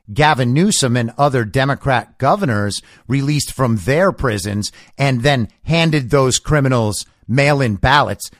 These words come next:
They're not quite that dangerous. They don't actually have the power to help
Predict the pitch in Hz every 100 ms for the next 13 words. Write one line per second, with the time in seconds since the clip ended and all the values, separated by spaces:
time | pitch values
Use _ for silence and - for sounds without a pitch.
0 | _ 147 170 156 185 - 160 135 90 127
1 | 131 107 101 90 92 - - - 151 180
2 | 196 165 143 - 139 127 135 110 117 135
3 | 135 123 113 92 - - - 143 143 131